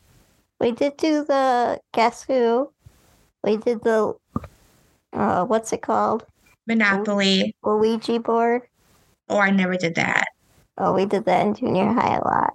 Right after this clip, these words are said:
Speaker 1: high school.
Speaker 2: Yeah, I never did that.
Speaker 1: And Susan would move it, and I thought, like, someone was talking to us. And then she's like, "No, I was moving it the whole time."
Speaker 2: <laughs>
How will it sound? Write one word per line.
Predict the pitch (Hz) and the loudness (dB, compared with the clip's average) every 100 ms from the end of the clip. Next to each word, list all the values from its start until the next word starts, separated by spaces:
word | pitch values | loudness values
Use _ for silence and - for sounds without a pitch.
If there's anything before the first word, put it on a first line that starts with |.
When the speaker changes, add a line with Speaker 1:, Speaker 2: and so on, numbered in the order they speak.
| - | -4
Speaker 1:
high | - | -4
school. | 220 - - - 240 - _ _ _ _ - | -4 -4 -2 0 -2 -6 _ _ _ _ -2
Speaker 2:
Yeah, | 202 - - | 0 0 0
I | 202 202 | 0 0
never | 196 196 196 | 0 0 -2
did | 196 - | -2 -2
that. | - - - - _ _ _ _ _ _ _ _ _ _ - | -2 -2 -4 -10 _ _ _ _ _ _ _ _ _ _ -4
Speaker 1:
And | 226 220 | -2 0
Susan | - 233 233 220 | 0 2 2 2
would | 214 214 | 0 0
move | 208 208 220 | 0 2 2
it, | 220 226 | 2 2
and | 214 | 2
I | 190 - | 2 0
thought, | 208 202 - | 0 0 0
like, | 208 - - _ _ _ _ _ - | -2 -4 -10 _ _ _ _ _ -20
someone | - 190 196 | -6 0 2
was | 170 - | 2 0
talking | - - 208 - 220 | -2 0 0 -2 -2
to | - | 0
us. | - - - - | 0 -2 -2 -4
And | - - - - | -4 -8 -10 -2
then | 233 | -2
she's | 247 208 | 0 -2
like, | - 214 | -2 -2
"No, | 247 277 | -2 0
I | 277 262 | 0 0
was | 262 | -2
moving | 269 285 262 | -4 -2 0
it | 247 | 0
the | - 220 | 0 0
whole | 220 | 0
time." | 220 247 233 226 220 - _ _ _ | -2 -2 0 0 -4 -8 _ _ _
Speaker 2:
<laughs> | - - - 330 330 359 381 415 330 - | -2 -2 0 2 2 0 0 0 0 -2